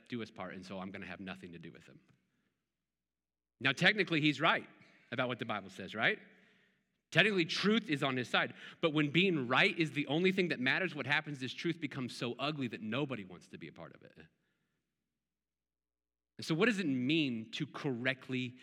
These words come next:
handle truth? I was reading lots of commentaries this week about what, what is the analogy Paul's getting at here. And there's a lot of times where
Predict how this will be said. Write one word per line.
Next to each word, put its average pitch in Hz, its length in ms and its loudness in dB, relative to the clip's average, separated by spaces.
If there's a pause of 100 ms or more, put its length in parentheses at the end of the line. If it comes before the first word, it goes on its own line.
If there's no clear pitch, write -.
(260)
handle 107 400 -6
truth? - 600 -12 (880)
I 104 60 -12
was 120 140 -10
reading 147 260 2
lots 151 340 2
of 120 160 -10 (260)
commentaries 147 480 2
this 127 120 -8
week 135 160 -2
about 113 220 -4
what, 127 160 -4
what 151 160 4
is 175 100 2
the 143 140 0
analogy 135 520 -2
Paul's 120 320 -6
getting 123 240 -2
at 104 120 -4
here. 98 160 -8
And 98 100 -6
there's 113 100 -6
a 135 60 -4
lot 156 160 4
of 170 80 -4
times 147 260 2
where 131 160 -2